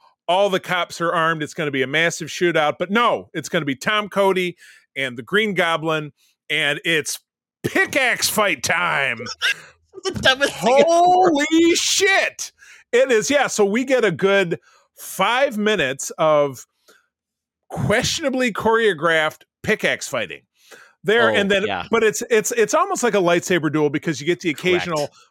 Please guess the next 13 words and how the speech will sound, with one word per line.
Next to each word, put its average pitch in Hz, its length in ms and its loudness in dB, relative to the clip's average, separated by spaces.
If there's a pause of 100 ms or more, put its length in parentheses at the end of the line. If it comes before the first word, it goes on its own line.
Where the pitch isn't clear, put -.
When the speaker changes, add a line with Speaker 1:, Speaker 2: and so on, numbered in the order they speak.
(180)
Speaker 1:
punch 214 360 -2
in 190 220 0
or 147 140 2
a 123 100 -4
kick 196 540 -2 (280)
or 156 160 2
a, 127 300 0 (220)
a 123 200 -4
block 175 580 0
or 160 180 -2
something. 170 560 -4
So 175 300 0 (300)
again, 214 480 0